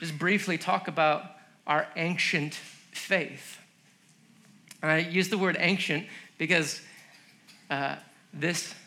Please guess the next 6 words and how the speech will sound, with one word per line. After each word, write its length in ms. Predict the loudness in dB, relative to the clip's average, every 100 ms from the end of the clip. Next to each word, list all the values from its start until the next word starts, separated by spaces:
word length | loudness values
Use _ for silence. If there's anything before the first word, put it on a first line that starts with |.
| -20 -20 -20 _ -8
this 220 | -6 -4
relationship, 1160 | -4 0 2 2 0 -2 -4 -4 -4 -4 -6 -16 -20 _ _ _ -20 -20 -20 _ _ _ _ _ _ -8
this 180 | -6
godly, 600 | -4 0 2 2 0 -2 -2
divine 1040 | -2 -2 0 2 4 2 -2 -6 -10 -6
dance 640 | 0 0 0 -6 -10 -14